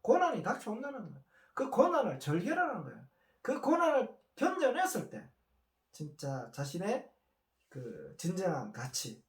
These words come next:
또 어때요? 성과, 성과에 대한 어떤 그런 부분들이 본인을 더욱 더 성장하게 만드는 어떤 그런 부분이 될 수 있다.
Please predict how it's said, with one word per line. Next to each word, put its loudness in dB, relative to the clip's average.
또 6
어때요? 6
성과, -6
성과에 0
대한 -10
어떤 -12
그런 -6
부분들이 -4
본인을 2
더욱 0
더 6
성장하게 -2
만드는 -8
어떤 -8
그런 -2
부분이 -6
될 -4
수 -10
있다. -14